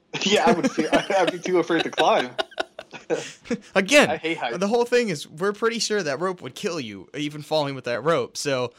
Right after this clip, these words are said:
Speaker 2: <laughs> I don't know <laughs> how without the rope it would matter, but
Speaker 1: Yeah,
Speaker 2: Oh, you're
Speaker 1: you
Speaker 2: afraid of
Speaker 1: can't
Speaker 2: heights? Oh, I like heights. Heights
Speaker 1: Oh,
Speaker 2: are cool.
Speaker 1: No, I hate heights.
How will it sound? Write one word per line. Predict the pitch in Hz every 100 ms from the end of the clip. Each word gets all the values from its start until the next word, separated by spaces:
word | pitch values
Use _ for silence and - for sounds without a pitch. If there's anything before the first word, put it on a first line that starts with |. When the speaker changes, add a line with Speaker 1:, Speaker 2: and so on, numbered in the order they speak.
| - _ _
Speaker 2:
<laughs> | _ _ 139
I | 123 143 143 196
don't | 165 165
know | 160 - 208 165 - _
<laughs> | _ - _ _
how | 135 143
without | 139 147 147
the | 135
rope | 139 156 147
it |
would | 127 123
matter, | 135 120 107
but | 117 101 - _ _ _ _ _ _ _ _ _ _ - - -
Speaker 1:
Yeah, | 107 87 90 - -
Speaker 2:
Oh, | 160
you're | 160 202
Speaker 1:
you |
Speaker 2:
afraid | 208 202
of |
Speaker 1:
can't | 156
Speaker 2:
heights? | 165 202 - - -
Oh, | 127 120
I | 113 123
like | 165 107 98
heights. | 98 90
Heights | 135 131
Speaker 1:
Oh, | 131 123
Speaker 2:
are |
cool. | 104 92 - _ _ _ _ _ _ _ _ _ _ _
Speaker 1:
No, | 101
I | 107 98 95
hate | 107 104
heights. | 87 87 -